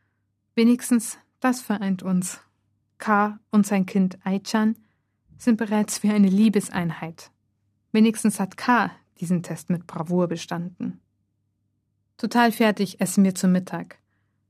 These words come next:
was wir von der Küche des Kinderheims bekommen haben. Ich kippe den Eintopf einfach runter, direkt aus der Schüssel. Alle stehen um sieben auf, dann gehen sie sich waschen, essen um zehn einen Snack, um zwölf Uhr gibt es Mittagessen.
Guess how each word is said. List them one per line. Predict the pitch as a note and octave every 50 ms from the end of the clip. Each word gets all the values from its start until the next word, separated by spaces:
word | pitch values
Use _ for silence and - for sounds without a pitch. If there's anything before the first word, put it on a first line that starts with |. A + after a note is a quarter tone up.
| _ _
was | - G3+ -
wir | - G3+
von | - - F#3+
der | F#3 F#3
Küche | F#3 - G#3+ G3 - G#3 F#3
des | F3+ F3 -
Kinderheims | - - A3 A3 A3 G#3 E3+ F3+ F3 E3+ E3+ -
bekommen | - F#3+ F#3 - G#3+ G#3 G#3 G3+ F#3+ E3 -
haben. | D#3 D3+ C#3+ - - F#3 - - _ _ _ _ _ _ _ _ _ _ _ _ _ _ _
Ich | A3+ G#3 -
kippe | - A#3+ A#3+ B3 A#3+
den | A#3+ A3 G#3+ G3+
Eintopf | G3 G3 F#3+ F#3 - F#3+ F#3+ - -
einfach | - F#3+ F#3 - G3 - -
runter, | F#3+ F3+ F3 E3+ - F#3+ - D#3+ - _ _ _ -
direkt | G#3 G3+ G3 F#3 F#3 - - -
aus | F3+ E3+ -
der | - E3+
Schüssel. | E3+ - F3+ E3+ - - E3 E3+ E3+ - _ _ _ _ _ _ _ _ _ _ _ _ _ _ _ _ _ _ _ _ _ _ _ _ _ _ _ _ _ _ _ _ _ _
Alle | - A3+ A#3+ A#3+ A3
stehen | - - - G3+ F#3
um | F#3 F3
sieben | E3+ - - F3 E3 F3 E3
auf, | E3+ F3+ F#3+ G3+ G3+ - - - - _ _ _ _ _
dann | - F#3 F#3
gehen | F3 F#3+ G3 F#3+ F#3
sie | F3+ F#3
sich | E3+ F3 E3+ E3 -
waschen, | F3+ D#3+ D#3+ - - - F3+ F#3 _ _ _
essen | _ G#3+ G3+ - - A3 G#3+
um | G#3+ G#3 G3+
zehn | - - - G#3+ G#3+ G#3+ A3
einen | G3+ G3+ F#3 F#3 F3+ E3+
Snack, | F3 - - F#3 F#3 G#3 B3 C#4+ C#4+ - _ _ _ _ _ _ _ _ _ _ _
um | - G3+ F#3+
zwölf | - - A3+ G#3 G3+ F#3+ G3
Uhr | - G#3 G3 F#3
gibt | - F#3 F#3 -
es | F3+ - -
Mittagessen. | F#3 F3+ F3+ E3 - - _ _ - - - - F3+ F#3 -